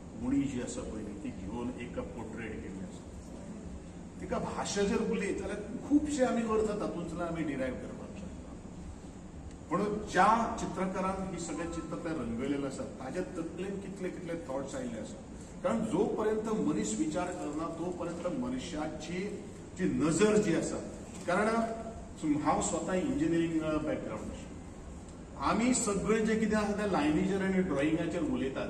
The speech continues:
we never speaks with each other, our drawing, अ, speaks. तशेंच तरेचें हें पेंटिंग जें आसा पळय, त्या मनशाची माणुसकी,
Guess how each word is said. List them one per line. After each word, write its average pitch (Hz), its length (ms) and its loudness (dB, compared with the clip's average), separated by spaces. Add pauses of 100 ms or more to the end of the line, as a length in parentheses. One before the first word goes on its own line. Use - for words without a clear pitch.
we 247 80 -2
never 233 240 0
speaks - 460 -4
with 294 160 0
each - 180 -6
other, - 600 -8
our 226 260 0
drawing, 240 380 8 (340)
अ, 196 320 6
speaks. - 420 2 (500)
तशेंच - 260 -6
तरेचें 131 420 -4
हें 113 180 -4
पेंटिंग 131 640 -4
जें 117 100 -4
आसा - 300 -8
पळय, - 160 -8 (540)
त्या 277 160 -2
मनशाची 220 960 -4 (340)
माणुसकी, - 580 -8